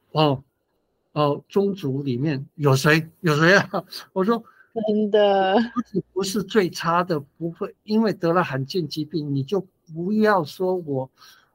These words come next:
Speaker 1: 我们是这个最弱的，这样，这样，好像就最衰的。我就说没有，因为这样子，我，你，你的儿子是有很大的一些成就，可是
Speaker 2: 对。
Speaker 1: 他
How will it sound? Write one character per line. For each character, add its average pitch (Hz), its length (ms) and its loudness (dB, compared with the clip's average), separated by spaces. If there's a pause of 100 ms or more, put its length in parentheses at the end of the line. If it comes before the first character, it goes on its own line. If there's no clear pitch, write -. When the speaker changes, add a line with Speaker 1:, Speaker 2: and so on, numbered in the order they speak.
(160)
Speaker 1:
我 139 180 -2
们 143 160 2
是 170 320 0 (540)
这 151 120 -4
个 143 160 -2
最 170 220 4
弱 165 320 4
的， 135 220 -4
这 143 120 -4
样， 139 120 -2
这 151 100 -2
样， 127 120 -2
好 117 140 -4
像 151 280 0
就 165 160 -6
最 151 260 -2
衰 147 340 -2
的。 139 140 -6
我 123 120 -8
就 160 180 -2
说 156 100 -2
没 151 260 4
有， 151 160 4 (580)
因 175 140 0
为 175 100 2
这 175 120 2
样 151 120 2
子， 135 200 -6 (1400)
我， 120 200 -10 (460)
你， 131 260 -10 (380)
你 131 120 -6
的 139 100 -6
儿 147 140 -2
子 135 300 -6 (340)
是 139 400 -2 (520)
有 127 300 -6 (100)
很 120 200 -12
大 147 180 4
的 131 220 -4
一 165 120 -6
些 139 360 0 (140)
成 127 240 -4
就， 151 260 2 (300)
可 165 120 -2
是 208 220 -2
Speaker 2:
对。 214 120 -4
Speaker 1:
他 180 420 -8